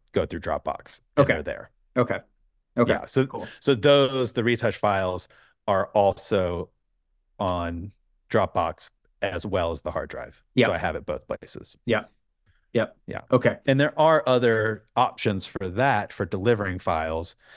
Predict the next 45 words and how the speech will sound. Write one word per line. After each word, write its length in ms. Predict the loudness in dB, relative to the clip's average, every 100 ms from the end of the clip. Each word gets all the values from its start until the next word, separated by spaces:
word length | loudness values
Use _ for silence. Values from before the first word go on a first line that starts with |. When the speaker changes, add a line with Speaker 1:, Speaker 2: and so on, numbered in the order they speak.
| -20 -6
Speaker 1:
There's 200 | -4 0
other 220 | 0 0
companies 680 | -2 -4 -4 -6 -6 -8 -10
that 160 | -6 -2
are, 200 | -4 -6 _ _ _ _ -20 _ -4
some 220 | 0 4
of 100 | 4
them 120 | 2
are 60 | 0
built 320 | 0 0 -2
more 240 | -4 -2
as, 100 | -2
like, 120 | -4
a 80 | -4
wedding 400 | -4 -6 -6 -4
website 560 | -4 -4 -2 0 0 -4 _ _ _ _ _ _ -10
and 220 | -10 -6
for 120 | -6
making 340 | -4 -6 -8
selects 640 | -6 -4 -4 -4 -4 -4 -8
and 100 | -8
things 240 | -8 -6
like 180 | -8 -6
that. 340 | -2 -2 -2 -10 -20 -20 _ _ _ _ -2
There's 160 | -2 -2
a 40 |
few 260 | -2 -2 2
different 400 | 2 2 -2 -4
variations. 800 | -2 0 2 0 -2 -4 -6 -8
It's 200 | -10 -8
just 200 | -6 -4
a 20 |
matter 320 | -4 -4 -4
of 140 | -8 -14
how 260 | -6 -4
you 160 | -2 -4
wanna 160 | -6
spend 320 | -6 -6 -6 -6
your 100 | -6
money 340 | -6 -6 -6
and 140 | -6
if 120 | -8 -6
you 100 | -6
need 320 | -6 -8 -6
a 260 | -6 -6